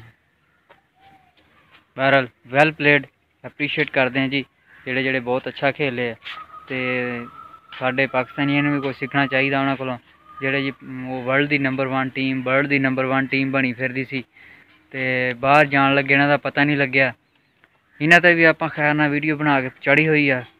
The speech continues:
ਉਹ ਤਾਂ ਫਿਰ ਕੋਟ ਕੱਢ ਦਿੱਤੀ ਨਾ। ਜਿਹੜਾ ਜਿਹੜਾ ਸੀ ਉਹਨੂੰ, ਉਹਨੂੰ ਦੱਸਿਆ ਵੀ ਉਹਨੇ ਕੀ ਕੀ ਕਰਨਾ ਸੀ, ਜਿਸ ਵਜ੍ਹਾ ਤੋਂ ਖੇਲ ਨਹੀਂ ਸਕਿਆ। ਉਹ ਸਭ ਕੁਛ ਦੇਖਣ ਵਾਸਤੇ channel ਨੂੰ subscribe ਮਾਰੋ ਤੇ like ਜਿਹੜਾ ਉਹ ਲਾਜ਼ਮੀ ਮਾਰੋ,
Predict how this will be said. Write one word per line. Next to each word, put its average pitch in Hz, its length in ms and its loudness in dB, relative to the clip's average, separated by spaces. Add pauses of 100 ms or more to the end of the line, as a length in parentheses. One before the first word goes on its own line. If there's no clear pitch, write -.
(100)
ਉਹ 151 240 -2
ਤਾਂ 151 100 -10
ਫਿਰ 139 120 -10
ਕੋਟ 143 240 -4
ਕੱਢ 143 220 4
ਦਿੱਤੀ 139 360 -4
ਨਾ। 131 260 0
ਜਿਹੜਾ 135 280 -2
ਜਿਹੜਾ 139 240 0
ਸੀ 135 320 -8
ਉਹਨੂੰ, 139 240 -4
ਉਹਨੂੰ 139 180 -4
ਦੱਸਿਆ 131 480 0
ਵੀ 127 120 -4
ਉਹਨੇ 139 260 0 (100)
ਕੀ 170 180 -4
ਕੀ 165 120 -4
ਕਰਨਾ 147 400 2
ਸੀ, 143 140 -6
ਜਿਸ 135 280 -2
ਵਜ੍ਹਾ 139 200 0
ਤੋਂ 143 160 -4
ਖੇਲ 135 420 0
ਨਹੀਂ 131 220 -2
ਸਕਿਆ। 113 440 -10 (600)
ਉਹ 180 140 0
ਸਭ 160 200 2 (120)
ਕੁਛ 156 140 -6
ਦੇਖਣ 135 360 0
ਵਾਸਤੇ 139 440 -2
channel 135 320 0
ਨੂੰ 151 140 -4
subscribe 131 480 -2
ਮਾਰੋ 151 320 0 (680)
ਤੇ 143 100 -8
like 127 400 0
ਜਿਹੜਾ 151 240 4
ਉਹ 143 80 2
ਲਾਜ਼ਮੀ 139 440 2
ਮਾਰੋ, 117 300 -4